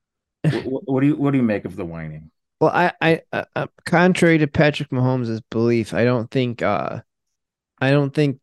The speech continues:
Speaker 1: calling that play back is gonna impact Travis, Travis Kelce's, uh, career. I don't think the Hall of
Speaker 2: <laughs>
Speaker 1: Fame voters are gonna hold that against him.
Speaker 2: Yeah, true.
Speaker 1: <laughs> Um, but I mean, it was, it was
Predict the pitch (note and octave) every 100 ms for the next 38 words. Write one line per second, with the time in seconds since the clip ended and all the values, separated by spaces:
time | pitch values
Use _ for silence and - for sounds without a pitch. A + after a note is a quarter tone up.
0 | _ - C#3 C3 B2+ A#2+ - A#2 A2 G2+
1 | G#2 G#2+ G#2 E2+ - G#2 G2 - A2+ G#2
2 | G#2+ F2 - G#2+ G#2+ - - - G#2 F#2+
3 | - - G2+ - F#2+ - B1+ C2+ G#1 G1+
4 | - _ - G2 E2+ A1 G2+ A2 F#2 G#2
5 | G#2 B2 - A2 G#2+ F#2 - D#2+ G2 A2
6 | G2+ F#2 G2 G2+ F#2 G2+ - _ _ _
7 | _ _ _ - A2 E2 F#2+ F#2 F2 -
8 | - - _ _ _ A#2+ G2 G2 F#2+ -
9 | D#2+ F#2 _ _ - - - - - -
10 | - - - C#3+ C3 A#2 - - - -
11 | - _ _ - D3+ E3 D#3+ - D3+ D#3
12 | C#3+ C3+ C3+ - - _ _ _ - E3
13 | - C#3+ C3+ B2 B2 -